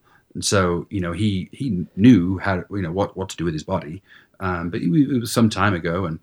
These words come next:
and anyway, so, um, we, uh, we had to fly, and, you know, it was, that was kind of the, um, the end of the introduction, where it was, "Okay, so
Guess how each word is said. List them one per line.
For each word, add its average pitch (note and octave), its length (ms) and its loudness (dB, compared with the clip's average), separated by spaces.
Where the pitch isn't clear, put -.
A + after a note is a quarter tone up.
and C#3 100 6
anyway, A#2+ 260 8
so, A2+ 420 4
um, G2+ 460 4
we, G#2+ 240 4
uh, G2+ 120 2
we A2 120 2
had A2+ 140 4
to G2+ 80 -4
fly, A2 340 6
and, F#2+ 400 4
you G2 140 -2
know, F#2+ 240 2
it F2+ 60 2
was, F#2 440 0
that G2+ 160 2
was F#2+ 140 0
kind G#2 200 2
of F#2 140 2
the, F2+ 320 -2
um, F2 520 -2
the G2 180 -2
end G2 460 6
of F#2+ 480 2
the F2 300 -2
introduction, F#2+ 720 0
where F2 180 2
it D#2+ 80 -2
was, F2 400 -2
"Okay, G#2+ 320 2
so G2 400 2